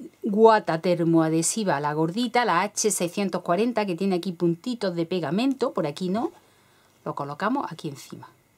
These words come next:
Pero como esto es una cosa sintética y quiero darle bastante calor, pues le vamos a dar la vuelta y lo vamos a planchar por este lado. Luego lo podemos planchar por el otro también, pero colocándole algo encima.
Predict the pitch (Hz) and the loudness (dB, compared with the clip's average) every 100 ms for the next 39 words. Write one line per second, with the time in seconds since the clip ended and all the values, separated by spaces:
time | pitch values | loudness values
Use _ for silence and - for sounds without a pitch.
0 | _ _ _ _ _ _ _ 185 180 202 | _ _ _ _ _ _ _ -2 0 0
1 | 262 294 254 214 226 220 185 170 240 269 | 2 2 2 2 0 -4 -4 -4 -2 -2
2 | 202 196 190 208 208 196 196 180 151 - | -2 0 0 2 2 2 0 0 -2 -4
3 | 208 196 170 147 185 202 185 - - _ | -4 -4 -6 -2 2 2 0 -6 -20 _
4 | _ 156 165 208 240 226 185 160 214 254 | _ -2 0 2 2 2 0 2 4 4
5 | 220 202 185 170 196 185 175 170 220 214 | 4 0 0 2 0 0 0 0 -2 -2
6 | 175 170 147 117 113 _ _ - - - | -4 -4 -10 -12 -14 _ _ -20 -20 -20
7 | - - - 277 262 226 208 214 208 202 | -20 -18 -2 4 4 4 4 4 2 0
8 | 190 220 214 185 185 220 208 208 202 214 | 0 0 0 0 4 2 2 2 2 2
9 | 202 220 - - _ 220 208 190 180 185 | 0 -2 -14 -20 _ 4 6 4 2 2
10 | 202 220 233 202 170 165 - 311 220 | 2 4 4 2 0 -2 2 4 4